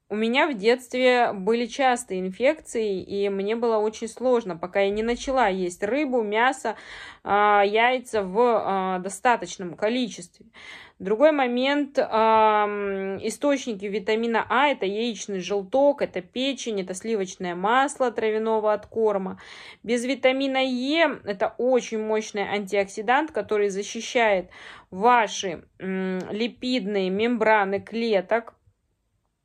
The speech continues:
А, соответственно, если вам не хватает витамина Е, то, а, история борьбы с патогенами, она начинает достаточно серьезно быть.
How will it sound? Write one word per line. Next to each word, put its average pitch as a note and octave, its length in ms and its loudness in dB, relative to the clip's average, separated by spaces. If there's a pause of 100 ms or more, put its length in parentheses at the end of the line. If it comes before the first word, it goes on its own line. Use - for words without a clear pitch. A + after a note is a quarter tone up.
А, G#3 140 2
соответственно, A3+ 500 2
если A#3+ 300 0
вам A3 240 2
не G3 80 -4
хватает G#3+ 500 2
витамина G#3 540 -2
Е, G#3 540 0 (640)
то, C#4+ 560 6
а, G#3 1200 4
история A#3 580 2
борьбы G#3+ 380 0
с A#3 80 -12
патогенами, C#4 760 -2
она G#3 440 0
начинает G3+ 580 -2
достаточно F#3+ 580 -2
серьезно F#3+ 600 -4
быть. - 280 -14